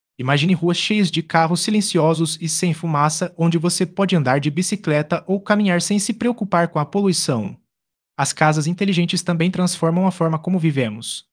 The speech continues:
As cidades inteligentes também têm pontos de carregamento para carros elétricos, como se fossem pontos de água para sedentos.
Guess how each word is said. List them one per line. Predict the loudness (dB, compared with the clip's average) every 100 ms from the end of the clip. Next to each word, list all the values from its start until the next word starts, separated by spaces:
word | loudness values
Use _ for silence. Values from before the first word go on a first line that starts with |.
| _ _
As | -2
cidades | 0 2 2 2 0
inteligentes | -2 0 2 2 2 0 0
também | 4 6 6
têm | 4
pontos | 2 2 2 2
de | 0
carregamento | -2 2 2 2 2 2 2
para | -2 -2 -2
carros | 2 2 4
elétricos, | 4 4 2 -4 -8 -10 -10 _ _ -2
como | 2
se | 4 2
fossem | 0 0 2 2
pontos | 2 0 2 0
de | 2
água | 2 2 2
para | 2
sedentos. | 2 2 0 0 -4 -14 -12 -12